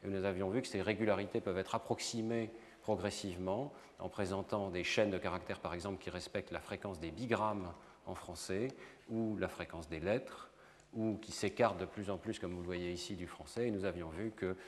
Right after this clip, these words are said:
ça conduit à montrer une progression, euh, de l'organisation de cette région, de l'activation de cette région au cours de la lecture. Alors, ça a pu vous donner l'impression, le fait que j'insiste autant sur cette région particulière, que la lecture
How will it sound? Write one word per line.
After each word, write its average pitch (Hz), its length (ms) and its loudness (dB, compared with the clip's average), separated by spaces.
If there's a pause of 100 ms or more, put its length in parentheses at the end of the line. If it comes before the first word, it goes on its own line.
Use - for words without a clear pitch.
(180)
ça 98 120 2
conduit 92 340 2
à 127 60 8
montrer 98 540 2
une 92 160 0
progression, 110 840 2 (420)
euh, 90 300 -2
de 82 160 -2
l'organisation 95 720 0
de 101 60 -4
cette 92 160 -6
région, 90 340 -2
de 98 60 -2
l'activation 90 480 -2
de - 40 -10
cette 95 140 -2
région 90 280 -2
au - 20 -4
cours 107 120 0
de 95 80 0
la 90 120 2
lecture. - 420 -6 (440)
Alors, 107 200 6 (460)
ça 120 220 8
a 117 40 6
pu 170 160 6
vous 135 160 8
donner 123 220 10
l'impression, 120 800 4
le 104 140 2
fait 113 180 2
que 110 80 0
j'insiste 110 420 0
autant 107 280 4
sur - 180 -4
cette 131 200 4
région 113 340 4
particulière, 101 840 0
que 117 80 6
la 110 160 10
lecture 123 520 2